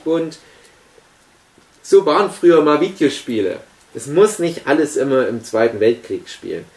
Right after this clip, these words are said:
Jack and Dexter ist eine sehr schöne, bunte Welt. Es hat einen schönen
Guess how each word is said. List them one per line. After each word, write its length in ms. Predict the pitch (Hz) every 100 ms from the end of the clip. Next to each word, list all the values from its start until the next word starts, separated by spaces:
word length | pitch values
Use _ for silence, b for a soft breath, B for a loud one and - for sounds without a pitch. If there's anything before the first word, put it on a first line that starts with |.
| b b b b b _ _ _ _ _ _ _ _ -
Jack 240 | 156 151
and 100 | 147
Dexter 680 | 147 175 - 175 165 151 -
ist 360 | 135 139 - 113
eine 120 | 107
sehr 440 | - - 185 214
schöne, 300 | 214 202 185
bunte 360 | 185 180 170 151
Welt. 280 | 147 151 131
Es 200 | - 127
hat 180 | 120 117
einen 120 | 107
schönen 680 | - - 208 202 180 165